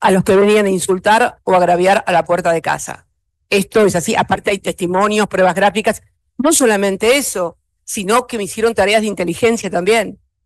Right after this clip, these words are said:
Eh, cuando, <clears throat> estaban los manifestantes, que después de ese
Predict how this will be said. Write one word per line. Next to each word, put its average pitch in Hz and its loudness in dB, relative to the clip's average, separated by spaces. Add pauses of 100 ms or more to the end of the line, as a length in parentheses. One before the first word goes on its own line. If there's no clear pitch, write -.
(680)
Eh, 202 -6
cuando, 185 0
<clears throat> - -4
estaban 202 0
los 175 -4
manifestantes, 190 -2
que 180 -8 (140)
después 214 0
de 220 0
ese 190 -4